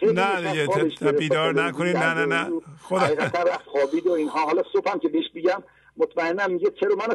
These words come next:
Speaker 1: صدا نزدی. من می‌خواستم عرض ادب بکنم.
Speaker 2: حالا یه
Speaker 1: خدمت
Speaker 2: وقت دیگه
Speaker 1: شما.
Speaker 2: زنگ بزنی ایشان هم صحبت کنن. خداحافظی می‌کنم.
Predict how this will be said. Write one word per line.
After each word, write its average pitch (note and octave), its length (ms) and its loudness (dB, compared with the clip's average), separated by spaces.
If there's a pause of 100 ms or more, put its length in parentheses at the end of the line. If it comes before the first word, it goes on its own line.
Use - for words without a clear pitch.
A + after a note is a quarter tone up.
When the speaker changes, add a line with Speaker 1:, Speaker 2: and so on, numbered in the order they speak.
Speaker 1:
صدا F3+ 180 2
نزدی. F3+ 360 0
من D3 120 -2
می‌خواستم F3+ 440 -4 (220)
عرض C#3 180 2 (160)
ادب E3 340 0
بکنم. B2 300 0
Speaker 2:
حالا F3+ 460 2
یه G3 120 2
Speaker 1:
خدمت G3 60 -2
Speaker 2:
وقت F#3 220 0
دیگه F3+ 220 2
Speaker 1:
شما. D#3+ 60 -2
Speaker 2:
زنگ F3+ 240 0
بزنی F3 340 0
ایشان D#3+ 320 -2
هم D3 140 0
صحبت D3+ 420 -2
کنن. F#3 220 0
خداحافظی D3+ 580 0
می‌کنم. A#2+ 360 -6